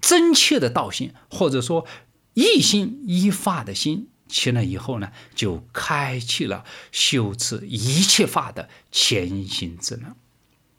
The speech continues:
也就是说，已经建立了入学前的志愿，由此呢，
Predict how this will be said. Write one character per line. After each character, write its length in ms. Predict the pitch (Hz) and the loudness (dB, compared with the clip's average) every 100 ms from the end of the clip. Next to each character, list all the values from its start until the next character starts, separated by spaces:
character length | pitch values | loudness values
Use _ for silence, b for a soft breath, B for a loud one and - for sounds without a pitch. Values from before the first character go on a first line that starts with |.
| _ _ _ _ _ _ _ | _ _ _ _ _ _ _
也 140 | 117 | 0
就 160 | 123 180 | 2 2
是 80 | 170 | 2
说， 140 | 208 | 0
已 140 | 160 165 | 2 0
经 320 | 220 220 214 B B | 2 0 -2 B B
建 480 | - 320 381 349 226 | 4 6 6 6 4
立 140 | 202 | 4
了 300 | 151 113 - - _ _ _ | 2 -2 -6 -18 _ _ _
入 680 | 208 240 311 302 226 156 120 | 2 4 6 6 4 4 2
学 400 | - 220 - - _ _ _ | 0 -2 -4 -10 _ _ _
前 380 | - - 82 90 | -4 -4 -4 -6
的 80 | 87 | -8
志 220 | - 101 | -6 -6
愿， 240 | 135 139 _ _ | -8 -18 _ _
由 200 | 123 135 | 0 2
此 160 | 127 123 | 2 0
呢， 220 | 131 120 | -2 -4